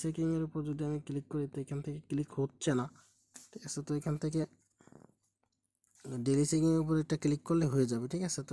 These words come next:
এখান থেকে আমি যদি, আহ, ভেরিফাই অপশনে ক্লিক করি, তো দেখেন এখানে আমার টাইম উঠতেছে, ঠিক আছে? তো টাইমটা উঠলে পরে এটা কিন্তু যে বোনাস বিশ হাজার, সেটা কিন্তু আমরা পেয়ে গেছি। যে বোনাস বিশ হাজার আমরা কিন্তু পেয়ে গেছি। এখানে ডেইলি চেকিংয়ের যে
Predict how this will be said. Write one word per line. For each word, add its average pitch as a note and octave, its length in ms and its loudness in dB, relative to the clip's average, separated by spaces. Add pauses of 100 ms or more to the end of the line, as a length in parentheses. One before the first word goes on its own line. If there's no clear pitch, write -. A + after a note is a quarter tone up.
এখান C#3+ 220 -4
থেকে D3+ 200 -4
আমি D3 100 0 (100)
যদি, D#3 180 -2
আহ, - 800 -10
ভেরিফাই C3+ 380 2
অপশনে C#3+ 340 -2
ক্লিক C3+ 300 -2
করি, C3 180 0 (800)
তো - 40 -8 (100)
দেখেন C#3 260 2
এখানে C#3 260 0
আমার C#3 120 -2 (100)
টাইম C3+ 180 6 (100)
উঠতেছে, - 360 -10
ঠিক F3+ 160 -2
আছে? - 100 -8 (100)
তো D3 40 -4 (120)
টাইমটা D3 420 2
উঠলে D#3+ 260 0
পরে F#3 220 2
এটা D3+ 180 -2
কিন্তু C#3+ 220 -2 (580)
যে C3+ 160 2
বোনাস C#3+ 300 2 (120)
বিশ D3 180 2
হাজার, D3 200 2
সেটা C#3+ 200 0
কিন্তু C#3+ 200 -2
আমরা C#3+ 120 0 (100)
পেয়ে D3+ 260 8
গেছি। - 200 -6 (640)
যে C#3 160 -2
বোনাস C3+ 220 0 (100)
বিশ C3+ 180 -2
হাজার C3 240 0
আমরা C3 200 -2
কিন্তু C3 160 -4 (120)
পেয়ে D3 240 4
গেছি। C3+ 240 -4
এখানে D#3 200 -2 (240)
ডেইলি D3 260 0 (360)
চেকিংয়ের D#3 440 0 (120)
যে D#3 80 -2